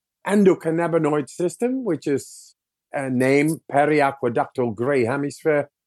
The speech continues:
It's where the opioids, the cannabinoids,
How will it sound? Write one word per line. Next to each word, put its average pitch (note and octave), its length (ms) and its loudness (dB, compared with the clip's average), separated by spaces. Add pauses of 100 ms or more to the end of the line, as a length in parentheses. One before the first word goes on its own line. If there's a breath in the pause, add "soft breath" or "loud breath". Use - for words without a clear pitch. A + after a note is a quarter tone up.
It's E3+ 240 0
where F3 180 4
the E3 180 0
opioids, F3+ 880 2
the A2+ 100 -6
cannabinoids, F#3 1000 -2